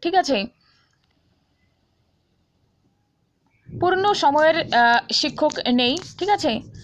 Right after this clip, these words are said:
তো আমরা চাই খুব তাড়াতাড়ি, আহ, নিয়োগ হোক।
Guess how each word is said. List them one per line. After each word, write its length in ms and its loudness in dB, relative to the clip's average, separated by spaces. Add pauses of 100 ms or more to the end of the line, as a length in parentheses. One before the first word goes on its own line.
(320)
তো 320 2 (580)
আমরা 280 4
চাই 300 2
খুব 200 -4
তাড়াতাড়ি, 540 2 (300)
আহ, 320 2
নিয়োগ 360 2
হোক। 380 2